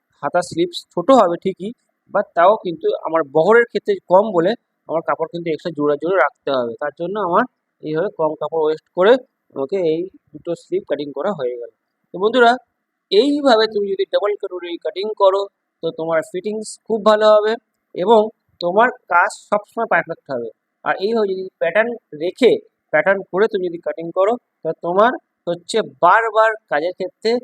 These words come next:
তোমার কোনো মাথা লাগাতে হবে না। তোমার কাজ একটা প্যাটার্নে তুমি অনেকবার কাজ করতে পারবে এবং কাজের কিন্তু গুণমান এবং কাজের কিন্তু কোয়ালিটি ভালো হবে। তো বন্ধুরা, যদি ভিডিওটা ভালো লেগে থাকে, যদি ভিডিও দিয়ে কিছু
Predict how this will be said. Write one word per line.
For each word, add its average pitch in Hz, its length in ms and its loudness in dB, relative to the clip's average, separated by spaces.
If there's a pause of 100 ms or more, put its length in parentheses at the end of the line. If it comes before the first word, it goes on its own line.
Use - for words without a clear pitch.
(220)
তোমার 165 280 -4
কোনো 196 160 -4
মাথা 180 360 0 (320)
লাগাতে 160 340 2
হবে 196 240 2
না। 214 100 0 (140)
তোমার 170 220 -4 (100)
কাজ 180 220 2 (460)
একটা 180 320 2 (220)
প্যাটার্নে 185 360 2 (100)
তুমি 185 240 -6
অনেকবার 196 380 0
কাজ 190 180 0
করতে 190 240 -6
পারবে 185 280 0 (360)
এবং 170 80 -10 (100)
কাজের 160 320 -2 (100)
কিন্তু 165 340 -8 (560)
গুণমান 196 380 2 (140)
এবং 151 160 -8 (100)
কাজের 160 220 -2
কিন্তু 180 180 -10
কোয়ালিটি 147 380 0
ভালো 139 220 -2
হবে। 113 220 -6 (500)
তো 214 60 -4
বন্ধুরা, 220 360 4 (200)
যদি 165 240 -6
ভিডিওটা 180 400 -2 (120)
ভালো 139 200 -4
লেগে 175 260 -6
থাকে, - 260 -12 (120)
যদি 311 180 -12 (120)
ভিডিও - 220 -10
দিয়ে - 180 -12 (100)
কিছু 160 200 -12